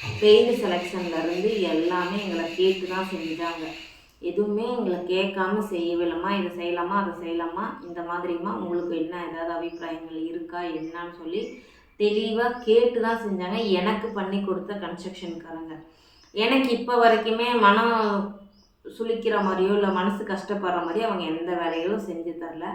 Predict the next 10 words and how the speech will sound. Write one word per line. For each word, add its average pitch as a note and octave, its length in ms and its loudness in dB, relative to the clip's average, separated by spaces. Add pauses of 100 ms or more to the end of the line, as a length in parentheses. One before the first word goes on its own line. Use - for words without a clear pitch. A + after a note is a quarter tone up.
(420)
But F#3+ 140 -4
அவங்களுக்கு F3+ 520 2
நான் E3 160 -2
பெரிய F3 280 2
நன்றி F#3 340 -2
சொல்லிக்கிறேன். F#3+ 540 -4
செப்டம்பர், F#3 840 -4
அக்டோபர், F#3+ 460 -4
நவம்பர், E3+ 440 -2
டிசம்பர் D#3+ 480 -8